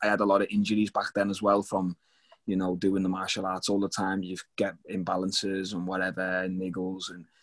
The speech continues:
so I started adding in the strength and conditioning, and I found all of the injuries that I had kind of have gone away. I'm a, I'm a lot stronger. I walk around a lot bigger. But then you're also, you don't get to get in as much jiu-jitsu time, as much wrestling time.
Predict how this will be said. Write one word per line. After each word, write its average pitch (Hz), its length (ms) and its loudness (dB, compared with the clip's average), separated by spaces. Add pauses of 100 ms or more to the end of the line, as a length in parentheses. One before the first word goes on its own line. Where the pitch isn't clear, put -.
(200)
so 98 160 2
I - 20 -2
started 113 380 8
adding 110 260 10
in 107 80 6
the 101 80 4
strength 104 300 0
and 101 100 0
conditioning, 104 580 4
and 101 100 -2
I 98 40 -4
found 98 540 0 (480)
all 110 240 6
of 101 80 2
the 101 240 6
injuries 104 400 6
that 104 160 6
I 101 60 6
had 101 180 4
kind 101 260 2
of 95 60 2
have 92 100 -2
gone 98 200 2
away. 101 340 4 (280)
I'm 104 180 0
a, 92 480 -2
I'm 95 120 -6
a 92 40 -4
lot 95 180 -4
stronger. 107 720 4
I 92 60 -6
walk 95 240 0
around 92 320 0
a 92 40 0
lot 95 260 -2 (100)
bigger. 113 420 6 (500)
But 107 140 -6
then 101 460 4
you're 104 200 2
also, 104 640 4
you 110 120 0
don't 101 220 2
get 101 200 -2
to 104 80 0
get 98 160 0
in 98 100 -6
as 95 140 -14
much - 220 -14
jiu-jitsu 98 420 -2
time, 95 360 -4
as 92 120 -10
much 92 180 -14
wrestling 95 400 -2
time. 92 480 -6